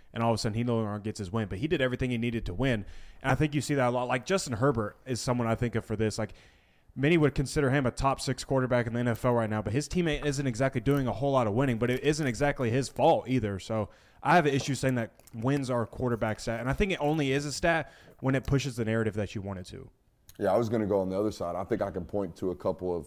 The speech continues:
Speaker 2: teams that are losing because of quarterback play, but not very often. Um, I, I tweeted about this the other day. I think the more and more I study the position, particularly with a guy like Carson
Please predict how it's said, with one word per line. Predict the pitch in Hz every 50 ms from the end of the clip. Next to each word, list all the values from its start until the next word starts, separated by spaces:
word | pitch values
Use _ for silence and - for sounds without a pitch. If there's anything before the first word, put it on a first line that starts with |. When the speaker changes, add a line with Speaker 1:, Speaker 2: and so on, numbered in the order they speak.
| - - -
Speaker 2:
teams | - - 101 98 92 78
that | 85 90
are | 85 82 82
losing | 82 90 98 110 110 110 95 85
because | 76 73 87 82 73
of | 78 69
quarterback | - - 82 82 80 78 78 73 67 65 -
play, | - 80 78 78
but | 76 78 82
not | 85 95 110 107 92
very | 92 90 85 82
often. | 76 82 87 82 - 62 58 62 - - - _ - - _ _ _ _ -
Um, | - 80 78 78 76 73 73 69 69 69 - - _ _ _ _ _ _ _ _ -
I, | - 95 - -
I | 208
tweeted | 202 - 123 135 135 117
about | 98 92 85 78 78
this | 87 87 82 -
the | - 90 87
other | 85 80
day. | 92 98 95 -
I | - 90
think | - 127 127 123 - - - _ _ _ _ _ _ _ - - - - - - - - - - _
the | - 104
more | 113 123 135 147
and | 143 139
more | 135 131
I | 127
study | 127 - - - 123 117
the | 113 104
position, | 87 95 90 120 113 110 95
particularly | 82 95 - 180 208 190 135 117
with | 110 104
a | 95
guy | 87 101 98
like | 92 82 82 78
Carson | - 107 104 107 104 - 82 76